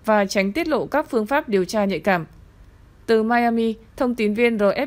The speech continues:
I David Thompson giải thích, đó là một thủ tục pháp lý nêu chi tiết lý do tại sao F B I cho là cần thiết phải khám nhà của cựu Tổng thống Hoa Kỳ. Mọi chuyện bắt đầu vào tháng hai năm hai không hai hai, khi sau nhiều tháng gây sức ép,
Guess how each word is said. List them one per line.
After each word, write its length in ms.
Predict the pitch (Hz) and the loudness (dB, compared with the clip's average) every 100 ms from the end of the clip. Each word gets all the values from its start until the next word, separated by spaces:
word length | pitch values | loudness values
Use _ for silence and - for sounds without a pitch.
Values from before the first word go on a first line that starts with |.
| - | -4
I 240 | 220 220 | -2 0
David 320 | 208 208 247 302 | 2 0 0 -4
Thompson 420 | 254 208 202 190 | -4 -4 -2 -2
giải 180 | 170 175 | 0 -2
thích, 240 | 170 320 - - - - - - | -2 -6 -10 -20 -20 -20 -20 -6
đó 180 | 214 220 | 2 2
là 100 | 277 | 4
một 200 | 233 208 | 0 0
thủ 140 | 208 | 0
tục 240 | 175 196 - | 0 -2 -2
pháp 160 | 277 | -2
lý 220 | 226 180 202 | 2 2 2
nêu 220 | 233 226 | 0 -2
chi 180 | 214 220 | -4 -4
tiết 160 | 311 | -2
lý 140 | 285 190 | 0 0
do 280 | 226 220 208 | 2 2 2
tại 220 | 196 175 | -2 -2
sao 260 | - 220 | -2 -2
F 100 | - | 0
B 80 | 254 | -2
I 280 | 214 180 214 | -2 0 -2
cho 240 | 202 208 | 0 0
là 200 | 190 180 | 2 0
cần 200 | 170 185 | 0 -2
thiết 200 | 175 311 | -2 -4
phải 100 | 226 | -2
khám 220 | 175 180 190 | -2 -4 -2
nhà 280 | 208 185 - - - | 0 0 -4 -10 0
của 180 | 202 | 0
cựu 180 | 170 208 | 0 -2
Tổng 200 | - 185 | 0 -2
thống 180 | 170 185 | 0 0
Hoa 120 | 220 | 0
Kỳ. 280 | 202 202 170 - - - - - - | 0 -2 -2 -8 -20 -20 -20 -14 -2
Mọi 140 | 233 | -2
chuyện 200 | 233 208 | 0 -2
bắt 120 | 302 | 0
đầu 200 | 269 208 | 2 0
vào 220 | 190 190 180 | 2 0 0
tháng 220 | 190 196 | -2 -2
hai 200 | 233 220 | -2 0
năm 160 | 214 | 0
hai 120 | 220 214 | 0 0
không 200 | 220 226 | 0 0
hai 120 | 214 | 0
hai, 240 | 214 208 202 - - - | 0 -2 -4 -18 -16 -6
khi 200 | 247 240 | -4 -2
sau 260 | 254 226 | 0 0
nhiều 180 | 208 180 | 0 -2
tháng 260 | 185 175 208 | -2 -2 -2
gây 140 | 220 | -4
sức 160 | 214 - | -4 -4
ép, 240 | 277 | -4